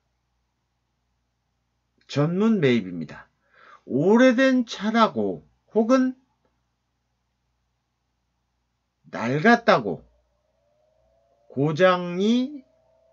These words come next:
났다고 폐차하시면 손해입니다. 물론 폐차는 뭐 조기 폐차나 신차 보조금을 받을 수는 있는 거죠.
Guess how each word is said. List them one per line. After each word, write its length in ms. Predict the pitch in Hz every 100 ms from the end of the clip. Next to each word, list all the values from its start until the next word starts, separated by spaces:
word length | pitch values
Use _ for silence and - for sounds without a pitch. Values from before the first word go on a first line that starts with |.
| -
났다고 720 | 113 107 110 - 202 160 117 - - _ _ _ _ _ _ _ _ _ _ _ _ _ _ _
폐차하시면 1300 | - 202 202 - 208 202 165 170 - 147 156 180 202 220 _
손해입니다. 640 | - 147 117 80 - - _ _ _ _ _ _ _ _ _ _ _ _ _ _ _ _ _ _ _ _ _ -
물론 380 | 147 226 254 226
폐차는 720 | 269 - 269 262 262 247 240 _ _ - - -
뭐 160 | 151 151
조기 260 | 175 208
폐차나 720 | 208 190 196 185 185 185 185
신차 380 | 175 226 220 220
보조금을 760 | - 147 147 233 226 226 220 190
받을 380 | 117 113 147 147
수는 840 | - - 156 151 151 175 202 180
있는 300 | 104 139 147
거죠. 440 | 113 90 120 80